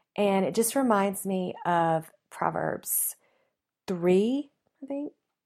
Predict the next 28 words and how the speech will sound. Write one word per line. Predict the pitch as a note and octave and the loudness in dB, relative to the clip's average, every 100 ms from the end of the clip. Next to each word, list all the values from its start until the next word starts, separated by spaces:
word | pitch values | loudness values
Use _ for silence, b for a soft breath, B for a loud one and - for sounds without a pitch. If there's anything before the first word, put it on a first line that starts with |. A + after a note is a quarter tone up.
| _ | _
verses | G3+ - G3 | -6 -6 -6
five | G3+ G3 F#3+ | 0 0 0
and | F#3+ | -2
six. | G3 G3 - - B B B B | -2 -2 -4 -10 B B B B
And | G3+ | 0
I | |
actually | - A3+ A#3 - A3+ | 2 0 0 -2 0
have | F3+ - | 0 -2
it | - | -4
here | D#3+ F3+ | -6 -6
in | - E3+ | -4 -4
the | E3 | -2
message. | D3+ D3+ F#3 E3+ - | -2 -4 -4 -6 -8
Just | E3 - | -10 -8
let | F3+ | -6
me | F3+ | -6
pull | E3+ F3+ | -6 -4
it | D#3+ | 0
up, | D#3 - | 0 -2
because | F#3 F#3 F3 F3 E3+ E3+ - B B B | -2 2 4 4 4 -2 -10 B B B
I | - | 0
was | G#3+ G#3+ | 2 2
really | B3 C#4+ | 0 0
thinking | A3 G#3+ | 0 0
about | A3 - | 2 0
this | - | -2
this | - E3 E3 | -6 -6 -4
morning, | D#3+ D#3+ D#3 D#3 | -2 -2 -2 -6